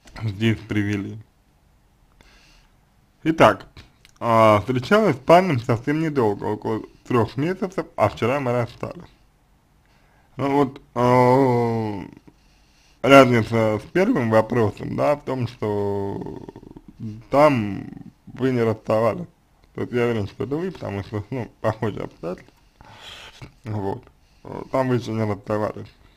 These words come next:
То есть, по сути, э, если вы задавали вопрос, да, если вы и, ну, в частности, мой ответ, я вам отвечал, по-моему, по-моему, вот. То есть, если вы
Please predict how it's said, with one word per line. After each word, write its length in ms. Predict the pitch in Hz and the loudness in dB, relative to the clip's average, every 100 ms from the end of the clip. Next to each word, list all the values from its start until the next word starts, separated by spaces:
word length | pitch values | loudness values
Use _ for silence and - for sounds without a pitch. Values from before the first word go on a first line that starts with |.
| _ _ | _ _
То 60 | 107 | -12
есть, 120 | 98 | -10
по 160 | - 98 - | -10 -10 -8
сути, 240 | 143 143 | -10 -8
э, 360 | 95 98 - - - - - | -6 -6 -6 -12 -14 -16 -10
если 360 | 104 107 107 | -6 -6 -4
вы 200 | 107 107 | -4 -4
задавали 380 | 110 143 196 202 | 0 2 2 2
вопрос, 480 | 175 175 170 160 131 | 2 0 -2 -4 -4
да, 320 | 127 143 131 | -2 -2 -2
если 280 | 110 110 110 | -6 -8 -8
вы 540 | 107 107 104 104 104 - - - - - - _ _ | -6 -6 -6 -8 -12 -16 -20 -20 -20 -20 -20 _ _
и, 720 | 110 110 107 104 101 101 98 - - - - - - - - - _ - - - - - | -6 -2 -2 -4 -8 -10 -10 -12 -14 -16 -16 -18 -18 -20 -20 -20 _ -20 -20 -16 -16 -14
ну, 200 | - 117 | -4 -2
в 100 | 107 | -2
частности, 440 | - 110 107 95 117 | -4 -4 -6 -4 -2
мой 420 | 110 120 147 180 | 2 4 6 6
ответ, 340 | 175 175 165 | 4 0 -2
я 140 | 117 101 | -2 -4
вам 140 | 101 | -4
отвечал, 500 | 95 104 101 147 170 | -6 -8 -4 0 0
по-моему, 460 | 165 160 147 127 - | 0 -2 -2 -6 -4
по-моему, 600 | 139 135 139 131 131 123 - - - - _ _ | -2 0 0 -2 -6 -8 -12 -20 -20 -20 _ _
вот. 480 | 113 101 101 101 98 _ _ _ _ - | -12 -8 -6 -6 -10 _ _ _ _ -10
То 80 | 104 | -6
есть, 120 | - | -4
если 220 | 113 - | -4 -4
вы 800 | 107 113 110 107 104 101 101 - | -4 -2 0 0 0 -4 -6 -10